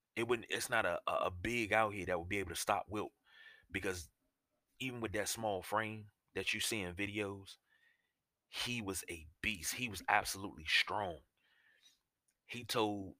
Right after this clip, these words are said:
uh, man, I can't even think about it. I told this story before, but he told a player, uh,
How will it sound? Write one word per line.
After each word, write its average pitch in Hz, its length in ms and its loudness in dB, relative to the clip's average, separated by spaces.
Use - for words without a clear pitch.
uh, 85 460 2
man, 90 160 2
I - 20 2
can't 101 220 0
even 90 100 -8
think 90 120 -2
about 85 220 -2
it. 92 60 4
I 104 40 4
told 98 260 0
this 85 80 -6
story 87 260 -2
before, 85 240 -4
but 95 100 -6
he 98 60 -8
told 101 220 2
a - 40 -4
player, 92 380 -2
uh, 85 480 2